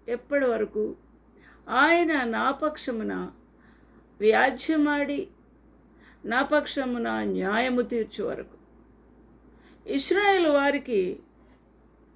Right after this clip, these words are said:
దేవుని యొక్క కోపాగ్ని ఎలాగా బయలుపరచబడింది?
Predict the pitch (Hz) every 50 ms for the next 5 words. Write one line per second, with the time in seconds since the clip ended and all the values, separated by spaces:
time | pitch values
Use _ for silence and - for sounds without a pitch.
0 | _ 220 208 262 294 330 339 330 320 285 277 262 240 - - 247 254 240 220 196
1 | 190 185 - - - - _ _ - - - - - - - 277 277 277 269 254
2 | 247 240 214 220 220 220 220 202 180 180 - - 233 247 - 220 220 208 190 185
3 | 185 - - _ _ _ - - - 185 185 180 - - - 208 202 208 - 196
4 | - - 190 196 190 196 214 233 -